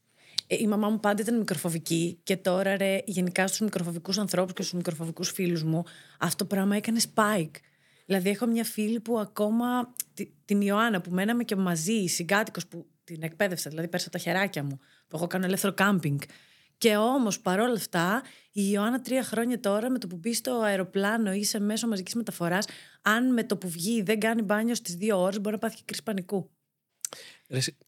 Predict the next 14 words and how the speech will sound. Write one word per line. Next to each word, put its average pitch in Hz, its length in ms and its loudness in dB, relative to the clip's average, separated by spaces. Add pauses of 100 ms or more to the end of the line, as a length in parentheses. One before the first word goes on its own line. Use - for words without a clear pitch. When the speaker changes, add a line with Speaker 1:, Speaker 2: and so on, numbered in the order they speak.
(220)
Speaker 2:
κα-, - 320 -10
καταλαβαίνω 135 420 6
απόλυτα 165 300 4
τι 113 100 0
λες, 104 220 2
γιατί 113 380 2
εμένα 147 340 6
με 180 100 6
επηρέασε 175 640 4
με, 151 1000 4 (160)
με 135 160 4
άλλο 160 200 6
τρόπο, 110 400 4
ότι 110 360 2